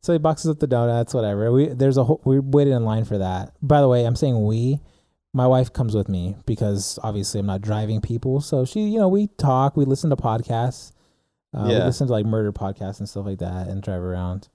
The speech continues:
Speaker 1: make extra
Speaker 2: That's what's up.
Speaker 1: money. Um,
Speaker 2: Wait, murder, murder podcast?
Speaker 1: Yeah, like,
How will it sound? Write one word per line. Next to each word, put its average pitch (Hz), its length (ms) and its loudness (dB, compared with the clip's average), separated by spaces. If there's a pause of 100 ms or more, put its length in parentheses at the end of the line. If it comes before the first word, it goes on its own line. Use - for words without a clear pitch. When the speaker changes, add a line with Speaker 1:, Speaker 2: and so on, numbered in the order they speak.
(400)
Speaker 1:
make 95 200 -6
extra 98 80 -4
Speaker 2:
That's - 140 -10
what's 92 120 -6
up. 90 60 -4
Speaker 1:
money. 95 200 -6 (460)
Um, 101 260 -4
Speaker 2:
Wait, 101 240 0
murder, 98 480 0
murder 101 320 -2
podcast? 143 600 -8 (720)
Speaker 1:
Yeah, 160 240 4
like, 123 240 0